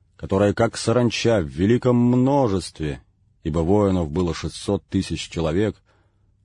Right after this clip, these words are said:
нашло на русскую землю — и овладело укреплёнными городами её. Сознавая, что Киеву невозможно уцелеть от приближающихся врагов,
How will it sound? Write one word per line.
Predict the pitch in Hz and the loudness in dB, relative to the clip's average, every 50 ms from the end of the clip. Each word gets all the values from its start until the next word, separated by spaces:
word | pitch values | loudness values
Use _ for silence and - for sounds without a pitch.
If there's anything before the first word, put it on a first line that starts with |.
| _ _ | _ _
нашло | - 98 98 - - 113 127 139 127 | 0 2 2 2 2 2 2 2 4
на | 113 107 104 | 2 2 2
русскую | 104 113 113 101 - - 95 90 82 | 0 0 -2 -4 -4 -2 -2 0 0
землю — | 73 78 107 127 123 113 110 104 98 82 - - _ _ _ _ _ _ _ _ _ | 0 0 2 2 2 2 2 2 0 0 -4 -10 _ _ _ _ _ _ _ _ _
и | - 82 | -4 -2
овладело | 87 80 92 101 98 92 120 123 113 | 0 2 2 2 2 2 2 2 4
укреплёнными | 110 104 95 - 98 95 80 92 95 101 101 98 95 92 90 85 | 2 2 0 0 -2 -2 -2 0 2 2 2 2 2 2 0 0
городами | 80 82 90 87 82 85 85 78 71 71 | 0 -2 -2 0 0 0 -2 -2 -2 -4
её. | 69 67 71 71 69 67 65 65 60 - _ _ _ _ _ _ _ _ _ _ _ _ _ _ _ _ _ - | -4 -4 -4 -4 -4 -6 -6 -8 -10 -12 _ _ _ _ _ _ _ _ _ _ _ _ _ _ _ _ _ -12
Сознавая, | - - 92 82 82 92 90 92 101 104 101 90 | -4 -2 -2 0 0 2 2 2 2 2 2 0
что | - - - 87 | -2 -4 -6 -6
Киеву | 82 - - 104 107 104 104 98 101 | -6 -4 -2 0 2 2 2 2 2
невозможно | 101 104 110 107 110 110 104 98 104 110 113 113 104 85 80 90 85 | 2 2 2 2 2 0 0 0 0 0 2 0 0 -2 -2 -2 -2
уцелеть | 85 78 - - 87 87 92 98 92 - | -4 -4 -6 -6 -4 0 0 0 0 -2
от | 82 73 - | -4 -6 -6
приближающихся | - 80 82 76 87 85 80 90 95 95 90 87 - - 82 - - - 82 | -6 -4 -2 -2 -2 -2 0 0 0 0 0 -2 -2 -4 -8 -10 -8 -8 -6
врагов, | 73 78 80 80 78 90 107 104 90 - _ | -4 -4 -4 -2 0 0 0 0 0 -4 _